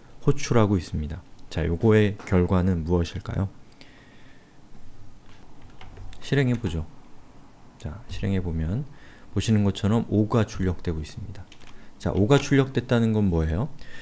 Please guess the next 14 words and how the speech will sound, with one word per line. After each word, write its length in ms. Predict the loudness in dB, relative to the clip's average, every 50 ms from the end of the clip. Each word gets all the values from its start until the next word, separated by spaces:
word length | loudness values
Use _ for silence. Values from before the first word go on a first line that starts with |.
| -12 -6 0 2
여기 160 | 4 6 6
있는 180 | 6 6 6 4
시스템 600 | 4 2 0 -2 -2 -2 0 2 2 2 2 0 -2
아웃 400 | -2 0 0 0 0 0 -4 -4
점 220 | -2 0 2 2 0
프린트 440 | 0 -2 -2 -2 -2 -2 -6 -6 -2
엘엔의 640 | 2 2 4 4 4 4 4 4 4 4 2 0 -2 -6 -10 -12 -12 -12 -10
실행 320 | -8 -2 2 2 4 4
결과가 760 | 4 4 4 2 4 4 2 0 0 0 -2 -2 -2 -2 -4 -6 -10 -12 -14 -14 -8 -2
바로 240 | 0 2 2 2 2
이것이라는 680 | 2 4 6 6 4 4 2 2 2 2 2 2 0
것이고 580 | -2 -2 -4 -6 -10 -8 -4 -2 0 0 -2 -2 -6 -12 -18 -18 -16 -6
그 140 | 0 4 4
얘기는 440 | 6 6 4 4 4 4 2 2